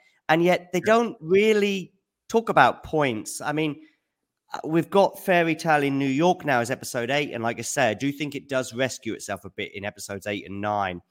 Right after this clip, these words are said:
Speaker 1: And I loved, you're
Speaker 2: Yeah.
Speaker 1: right, some of the panoramic stuff they do in New York, and I, I get a real sense of the, of the city and the, and the size of the occasion as well, especially as they
Speaker 2: Yeah.
Speaker 1: did a really good job with Francis Tiafoe, I think, and Tiafoe, of course, being one of the biggest characters.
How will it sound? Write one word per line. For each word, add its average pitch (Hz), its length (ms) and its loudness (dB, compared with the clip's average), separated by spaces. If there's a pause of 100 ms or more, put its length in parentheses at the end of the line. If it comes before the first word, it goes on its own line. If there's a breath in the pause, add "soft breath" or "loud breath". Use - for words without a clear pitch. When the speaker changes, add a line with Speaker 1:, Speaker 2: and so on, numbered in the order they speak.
(260 soft breath)
Speaker 1:
And 107 100 -2
I 110 60 2
loved, 120 380 2
you're 117 120 0
Speaker 2:
Yeah. 107 60 0
Speaker 1:
right, 110 280 0
some 110 140 -14
of - 20 -12
the 110 80 -8
panoramic 104 640 -4
stuff - 280 -8
they 101 120 -8
do 101 260 -6
in 101 140 -6
New 101 80 -6
York, 104 360 -6
and 95 100 -10
I, 92 60 -12 (220 soft breath)
I 104 80 -8
get 113 160 -4
a 113 60 0
real 113 260 -2
sense - 560 -4
of 101 140 -14
the, 98 180 -6 (240 soft breath)
of 101 120 -14
the 98 80 -14
city 113 580 -4
and 101 140 -4
the, 92 180 -4 (200 soft breath)
and 101 120 -8
the 101 60 -8
size 113 640 -2
of 101 140 -14
the 101 120 -4
occasion 104 640 -4
as 90 200 -12
well, 104 580 0 (220 soft breath)
especially 131 420 2
as 110 60 0
they 117 80 0
Speaker 2:
Yeah. 113 80 0
Speaker 1:
did 110 120 -2
a 101 80 -4
really 113 280 -4
good 104 180 -10
job 101 200 -8
with 101 120 -16
Francis 95 400 -8
Tiafoe, 98 500 -6
I 92 40 -8
think, 95 340 -12
and 85 100 -14 (300)
Tiafoe, 87 180 -10
of 87 120 -12
course, 92 200 -10
being 92 220 -6
one 92 100 -2
of 87 60 -6
the 90 60 -6
biggest 92 320 -8
characters. 98 320 -4